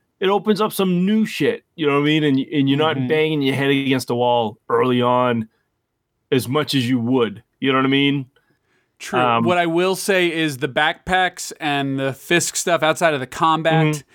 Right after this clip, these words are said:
Speaker 2: and the crimes and all that stuff, totally doable without any
Speaker 1: Yes.
Speaker 2: frustration. That game does a real, way better job than most games doing it, but I am with you that if you do it organically, I am certain that's how the developer
Speaker 1: Mm-hmm.
Speaker 2: wanted you to do it,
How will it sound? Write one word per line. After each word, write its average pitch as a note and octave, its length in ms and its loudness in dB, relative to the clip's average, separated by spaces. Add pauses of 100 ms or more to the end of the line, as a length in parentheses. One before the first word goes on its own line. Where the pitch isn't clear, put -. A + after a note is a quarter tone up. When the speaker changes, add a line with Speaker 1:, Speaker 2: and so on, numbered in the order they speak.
(260)
Speaker 2:
and C#3+ 120 -4
the C#3 60 -4
crimes E3 400 0
and E3+ 80 -4
all E3+ 80 2
that E3 140 -2
stuff, F3 200 -2 (360)
totally F3+ 580 0
doable D3+ 480 0
without C#3+ 220 2
any D3+ 100 2
Speaker 1:
Yes. A2 200 0
Speaker 2:
frustration. C#3 840 -4 (320)
That E3+ 220 0
game F3 220 2
does D3+ 160 0
a C#3+ 60 -2
real, E3+ 760 0
way E3+ 460 0
better D3+ 200 2
job C#3 360 0
than C3 280 -4
most C#3+ 320 -2
games C3+ 300 -2
doing C3+ 240 -4
it, D3 300 -6
but D3 120 2
I C#3 140 4
am C3+ 220 -2
with E3+ 320 -2
you A#2+ 240 -2 (260)
that C#3 100 -4
if B2+ 60 -4
you C#3 80 0
do E3+ 220 2
it G3+ 80 0
organically, C#3 760 -2
I C3+ 120 2
am B2 180 -2
certain D#3+ 560 -2
that's D3 200 -2
how D#3 100 -2
the C3+ 100 -2
developer B2 540 -2
Speaker 1:
Mm-hmm. D3+ 80 6
Speaker 2:
wanted E3+ 280 4
you G3+ 120 -6
to G3+ 80 -10
do G#3+ 180 0
it, A3+ 180 0